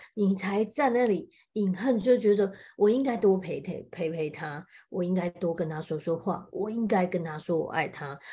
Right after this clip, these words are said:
可不可以在你活着的时候就做这件事？因为遗物整理师啊，看过太多来不及，看过太多的懊悔，都是透过遗物整理的时候才觉得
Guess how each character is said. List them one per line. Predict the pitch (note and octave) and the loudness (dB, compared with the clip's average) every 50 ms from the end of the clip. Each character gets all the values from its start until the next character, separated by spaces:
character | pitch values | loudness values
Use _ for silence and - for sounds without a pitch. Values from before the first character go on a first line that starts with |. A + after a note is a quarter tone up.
| - - - | -18 -16 -10
可 | - G3+ G#3+ | -4 -4 -4
不 | G3 D#4 | -4 -4
可 | D#4 - B3 | -6 -6 -8
以 | A#3 | -6
在 | - B3+ B3+ A3 | -4 -2 -2 -2
你 | F#3+ E3 | -2 -4
活 | D3+ - F3 D#3 E3+ | -6 -6 -4 -4 -4
着 | F3 - F3 | -4 -4 -6
的 | - D3 D3 | -6 -8 -12
时 | - - D#3+ | -12 -12 -10
候 | D#3 D#3 F3+ E3 D#3 - | -8 -6 -6 -6 -8 -6
就 | - G#3 F#3 E3+ | 0 2 2 2
做 | E3+ - F3 D#3+ | 2 0 0 0
这 | D3 D3+ - D#3+ | 0 -2 -6 -8
件 | D#3 D#3+ E3 D#3 D#3 D#3+ | -6 -4 -6 -6 -6 -6
事？ | - - F3+ E3 - | -10 -10 -10 -10 -8
因 | - A#3 C#4+ | -4 -2 -2
为 | D4+ D4 - - - _ _ _ _ _ _ - | -2 -4 -6 -14 -20 _ _ _ _ _ _ -6
遗 | A3+ A#3 C4 | -2 -2 -2
物 | C#4+ D4 B3 | 0 -2 -2
整 | F#3+ G3 E3 F3+ F#3 | -2 0 0 0 0
理 | G3 | 0
师 | E3 - - - F3 E3 | -2 -2 -8 -8 -4 -4
啊， | D#3+ D#3 E3 F#3 - | -2 -4 -4 -8 -10
看 | - - A3 A3 | -8 -8 -6 -4
过 | - A3+ G#3 G3+ | 0 0 0 0
太 | G3 - F#3+ F#3+ B3 C4 A3+ G3 | 0 -4 -6 0 2 4 4 4
多 | F#3+ - G3+ F#3 F3 F3 F3+ F#3 - _ _ _ - | 4 2 2 2 2 0 -2 -6 -8 _ _ _ -6
来 | F#3 E3+ D3 E3 | -6 -4 -4 -6
不 | E3+ A3+ A3 | -6 -6 -6
及， | F#3 - - - - - - | -8 -8 -12 -14 -16 -18 -18
看 | - - G#3+ G#3 G3 | -12 -6 -2 -2 -2
过 | F#3+ G3 G3 G3 | 0 0 0 0
太 | G3 - G3 G#3 G3+ | 0 -2 -2 -2 -2
多 | F#3 F#3+ E3+ E3 | 0 0 -2 -2
的 | - - | -2 -2
懊 | - F#3+ F3 D#3+ | 0 0 0 0
悔， | D#3+ - F3 C3 - - - - - - - - - | 0 -2 -2 -4 -4 -6 -14 -18 -20 -20 -20 -8 2
都 | - A#3+ A#3+ | 4 4 4
是 | B3 B3 C4+ C4+ | 4 2 -2 -8
透 | - - B3+ A#3+ | -4 2 2 2
过 | A#3 B3+ A#3+ G3+ - - | 4 6 4 4 4 0
遗 | D#3 E3+ E3+ G3 | -8 -4 -2 0
物 | A#3+ B3+ G#3+ F#3 | 0 0 0 -2
整 | - - E3 D3+ D#3+ F#3 | -4 -6 -8 -6 -2 -2
理 | G3+ F#3+ | -2 -2
的 | D#3 - - | -2 -6 -12
时 | - - - - | -14 -14 -14 -14
候 | D3+ - F3+ F3+ E3 - - - _ _ - - _ | -12 -6 -4 -4 -4 -4 -6 -14 _ _ -20 -20 _
才 | - - - - D#3+ D3 | -18 -14 -10 -8 -6 -6
觉 | D3+ - - E3 | -6 -4 -4 -4
得 | E3 F3+ E3+ C3 - - - | -2 0 -2 -2 -2 -6 -12